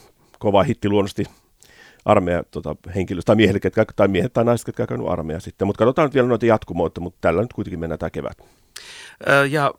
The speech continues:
Speaker 2: miten, ö, pääsee käsiksi murhamysteeriin? Mistä löytää lisätietoja parhaiten?
Speaker 1: Lahden upseerikerholla alkaa sitten tämän kuun lopussa, että heidän nettisivuilla on sit kalenteri, missä pystyy varaamaan. Ja meillä on tuolla keskustelutta nyt Heinolasta ja Mikkeli, ollaan sovittu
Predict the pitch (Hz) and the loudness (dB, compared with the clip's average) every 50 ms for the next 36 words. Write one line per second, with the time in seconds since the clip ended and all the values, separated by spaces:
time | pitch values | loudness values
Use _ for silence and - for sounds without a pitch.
0 | _ - - - 208 262 - 214 170 156 143 127 131 139 131 131 135 131 - - | _ -20 -14 -8 -8 -2 0 2 2 2 0 0 0 0 0 -2 -4 -6 -8 -12
1 | - - 151 160 160 185 185 _ _ _ - 196 - _ _ - 226 220 - - | -18 -20 -20 -18 -18 -18 -20 _ _ _ -18 -18 -18 _ _ -12 -12 -6 0 0
2 | 247 196 127 - 117 104 - - 120 104 110 98 - - 110 98 98 - 101 110 | 2 2 0 -2 -4 -4 -2 -2 -2 -2 -4 -6 -8 -6 -6 -8 -8 -8 -6 -4
3 | 107 104 95 95 90 92 90 90 - - 95 95 113 156 165 - - 135 131 131 | -4 -2 -2 -4 -4 -6 -6 -8 -8 -8 -8 -6 -6 -6 -6 -4 -2 -2 -2 -2
4 | 127 131 127 127 131 - 117 - 101 87 - - 87 - - 82 80 - - - | -2 -4 -4 -4 -6 -8 -8 -10 -10 -10 -8 -8 -10 -8 -8 -8 -8 -10 -12 -16
5 | - - - _ _ _ _ _ - - 123 139 151 170 165 120 95 98 117 127 | -18 -20 -20 _ _ _ _ _ -10 -6 -4 0 0 0 0 0 0 0 -2 -2
6 | 135 - - 117 104 - - - 120 107 98 95 90 92 82 87 90 87 - 90 | -4 -4 -4 -4 -4 -4 -2 0 0 0 0 0 0 0 0 0 0 -2 -4 -6
7 | 87 85 87 90 - - - - 101 90 87 - - 82 90 110 131 - - 110 | -6 -6 -8 -10 -12 -14 -6 -4 -4 -4 -2 -4 -8 -8 -6 -6 -6 -6 -6 -8
8 | 95 - - 87 80 - 101 104 - 90 90 95 92 - - - - 90 87 85 | -8 -6 -6 -8 -6 -6 -4 -4 -4 -4 -4 -6 -8 -8 -12 -14 -12 -12 -10 -8
9 | 82 85 - 92 - - 92 92 87 82 80 - - 82 - 87 - 87 - - | -8 -10 -10 -12 -8 -6 -4 -2 -2 -4 -6 -10 -12 -12 -14 -14 -16 -18 -20 -20
10 | - - _ - 117 143 151 131 120 101 95 95 92 87 87 85 85 - _ _ | -20 -20 _ -14 -8 -6 -4 -4 -2 -4 -4 -4 -4 -4 -4 -6 -6 -10 _ _
11 | _ - - - _ _ - 104 95 107 117 - 120 113 107 - - 113 107 - | _ -20 -20 -20 _ _ -2 0 0 0 0 0 0 -2 -2 -2 -4 -6 -6 -6
12 | - - 107 98 98 - - 95 92 - - - 101 92 92 87 87 85 - - | -8 -6 -6 -6 -4 -4 -4 -4 -4 -6 -4 -4 -2 -2 -2 -2 -4 -6 -8 -8
13 | - 87 82 85 82 - _ 87 80 76 76 71 78 82 82 - - 73 71 65 | -8 -6 -6 -6 -8 -10 _ -10 -8 -6 -6 -4 -4 -4 -4 -6 -8 -10 -10 -10
14 | - - _ _ _ _ 87 78 - | -12 -14 _ _ _ _ -10 -10 -10